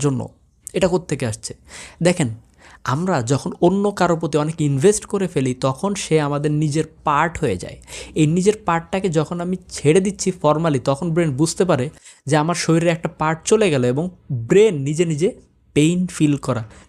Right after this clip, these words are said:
শুরু করে। ব্যাপারটা হচ্ছে এমন, আপনি ইনভেস্ট করে কোনো একটা জমি কিনলেন, এখন এই জমি কেউ একজন নিয়ে গেল, তখন কিন্তু আপনার কাছে খুব খারাপ লাগবে। ঠিক একইভাবে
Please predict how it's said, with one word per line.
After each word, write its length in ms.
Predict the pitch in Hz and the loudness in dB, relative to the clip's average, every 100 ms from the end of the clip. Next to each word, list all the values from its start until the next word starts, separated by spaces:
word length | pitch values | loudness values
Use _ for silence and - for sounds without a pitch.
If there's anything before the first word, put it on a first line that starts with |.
| - | -10
শুরু 400 | - - 185 165 | -6 0 2 2
করে। 240 | - 101 - - - - | 0 -4 -4 -14 -10 0
ব্যাপারটা 280 | 190 214 220 | 2 2 0
হচ্ছে 160 | 196 220 | -2 0
এমন, 160 | 208 180 | 0 -2
আপনি 240 | - 190 - | -2 -4 0
ইনভেস্ট 540 | 175 175 147 196 - - | 0 2 4 4 2 -2
করে 140 | 185 143 | 0 2
কোনো 200 | 151 156 | 0 -2
একটা 140 | 160 165 | -2 -2
জমি 420 | 113 151 170 190 | 0 0 2 2
কিনলেন, 500 | 185 185 160 110 92 - _ _ - - - | 0 -2 0 -2 -6 -14 _ _ -20 -6 -2
এখন 140 | 170 208 | 2 4
এই 100 | 180 | 4
জমি 260 | 196 202 | 2 0
কেউ 200 | 196 196 | 2 2
একজন 280 | 196 185 196 147 156 | 4 0 0 0 2
নিয়ে 240 | 226 240 | 4 4
গেল, 180 | 139 - - _ _ - - - | 2 -4 -10 _ _ -20 -20 -4
তখন 180 | 196 214 214 | -2 0 -2
কিন্তু 140 | 214 | -2
আপনার 200 | 196 202 | -2 -2
কাছে 160 | 190 190 | -2 -2
খুব 140 | 190 - | -4 -4
খারাপ 260 | - 180 170 | -6 -6 -4
লাগবে। 220 | 117 101 - - - - | -6 -8 -14 -20 -8 0
ঠিক 120 | 190 - | 0 2
একইভাবে 460 | 190 190 220 202 | -4 0 2 2